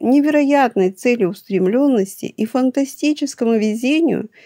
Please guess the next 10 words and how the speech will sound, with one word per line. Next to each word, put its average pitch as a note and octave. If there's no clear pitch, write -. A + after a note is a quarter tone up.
был F#4
переведен D4
с -
четвертого B3
курса B3
Калининского G#3
пединститута G#3
на G3
третий D4+
курс D4+